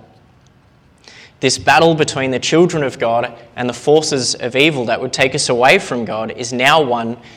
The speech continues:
in Jesus' death and resurrection. And reading back to Genesis three, right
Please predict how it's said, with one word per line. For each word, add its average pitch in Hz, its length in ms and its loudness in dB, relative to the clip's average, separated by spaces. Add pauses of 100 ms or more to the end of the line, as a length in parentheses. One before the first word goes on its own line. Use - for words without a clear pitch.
(140)
in 123 160 -6
Jesus' 135 380 0
death 110 420 -4
and 117 160 -6
resurrection. 110 720 -8 (480)
And 127 420 0 (280)
reading 143 380 0
back 139 340 0
to 131 80 -8
Genesis 131 480 -6
three, 127 240 0
right 127 340 2